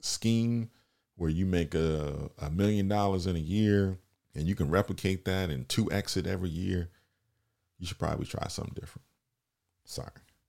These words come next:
Even the people that write those books and say, "Hey, I wrote my book and I use A I and I came out my book and I sell thirty dollars." They're, they're not, they're not bajillionaires. They're lying to you.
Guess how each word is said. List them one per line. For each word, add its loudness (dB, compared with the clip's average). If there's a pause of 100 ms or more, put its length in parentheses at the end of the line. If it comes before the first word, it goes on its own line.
(100)
Even 6
the 4
people 4
that 0
write 0
those 2
books 0
and -4
say, -2
"Hey, 0
I 0
wrote -2
my -4
book -4
and -6 (440)
I -2
use 0
A -4
I -6
and -8 (400)
I -6
came -4
out -4
my -4
book -4
and -10
I -4
sell -4
thirty -2
dollars." -10 (140)
They're, -2 (220)
they're 0
not, 0 (220)
they're -2
not -2
bajillionaires. -10 (200)
They're -2
lying -8
to -16
you. -14